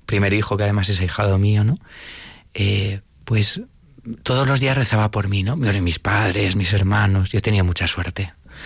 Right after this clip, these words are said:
O sea, mi Dios me ha bendecido mucho, ¿no? Y ella todavía seguía creyendo en mí, ¿no?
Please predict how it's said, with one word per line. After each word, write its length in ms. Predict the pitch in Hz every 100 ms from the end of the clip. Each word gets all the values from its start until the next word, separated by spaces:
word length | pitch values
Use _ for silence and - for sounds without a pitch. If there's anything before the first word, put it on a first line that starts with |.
| -
O 40 | -
sea, 120 | 98
mi 120 | 98
Dios 200 | 98 90
me 100 | 98
ha 40 | 87
bendecido 480 | 92 90 90 98
mucho, 340 | 95 87 - 95
¿no? 180 | 165 - - - - - - - - - -
Y 160 | 107 113
ella 200 | 127 143
todavía 380 | 135 110 127
seguía 300 | 135 120 135
creyendo 380 | - 117 117 113
en 120 | 107
mí, 180 | 110 113
¿no? 180 | 110